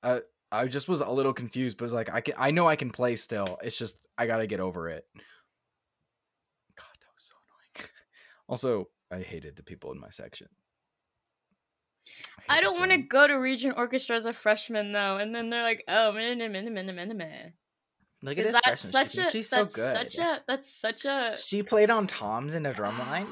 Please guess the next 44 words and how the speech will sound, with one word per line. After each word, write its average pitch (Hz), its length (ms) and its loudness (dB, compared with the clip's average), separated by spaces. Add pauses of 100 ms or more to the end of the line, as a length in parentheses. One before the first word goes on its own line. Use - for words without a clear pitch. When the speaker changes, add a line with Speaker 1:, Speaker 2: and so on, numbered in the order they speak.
(140)
Speaker 2:
<sighs> - 240 -18
That's 220 240 -4
such 247 320 -2
an 254 100 -2
annoying 208 600 0
move 208 240 -8
to 208 100 -12
make, 202 340 -8
and 202 120 -10
I 196 80 -10 (100)
don't 208 200 -6
wanna 220 160 -8
be 214 180 -14
that 208 280 -14
person. 220 560 -10 (300)
Speaker 1:
Just 143 260 4
to 156 80 4
be 139 140 4
a, 135 220 4
just 135 340 0
to 143 80 2
be 131 100 0
there 123 140 0
for 120 120 -8
strategy? 117 500 -4
Speaker 2:
Yes. 214 580 -6 (480)
Speaker 1:
And 120 160 -4
not, 107 240 -4 (600)
I 165 100 -6
don't 113 180 -2
know, 104 80 -6
do 135 100 -6
what 101 120 -4
you 69 100 -12
want. 64 180 -20 (400)
I, 123 240 4
I 165 160 6
just, 151 160 2
if 147 160 2
you 226 120 4
wanna 196 180 10
make 139 240 2
Regent 127 320 -2
Band, 120 400 -4